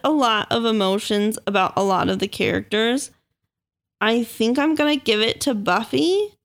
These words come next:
because through the whole thing, it was clear that Buffy was trying to help Faith. And, uh, like, I think she was trying to help herself in a lot of regards too,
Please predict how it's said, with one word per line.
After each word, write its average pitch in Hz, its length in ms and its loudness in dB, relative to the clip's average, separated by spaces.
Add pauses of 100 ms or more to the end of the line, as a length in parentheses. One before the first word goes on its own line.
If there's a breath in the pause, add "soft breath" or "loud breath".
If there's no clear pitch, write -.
(680)
because 220 540 0
through 240 340 0
the 269 120 2
whole 233 320 2
thing, 202 520 0
it 208 160 2
was 220 160 0
clear 220 420 0
that 208 300 -4
Buffy 202 420 0
was 196 280 0
trying 190 560 0
to 175 100 0
help - 340 -2
Faith. - 580 -4 (240)
And, 180 440 0 (240)
uh, - 80 -2 (220)
like, 196 360 -2 (100)
I 202 100 2
think 202 280 0
she - 280 0
was 202 140 2
trying 208 240 0
to 214 60 0
help - 200 0
herself 190 500 0
in 214 80 0
a 208 60 0
lot 208 200 0
of 214 100 -4
regards 208 540 -2
too, 190 440 0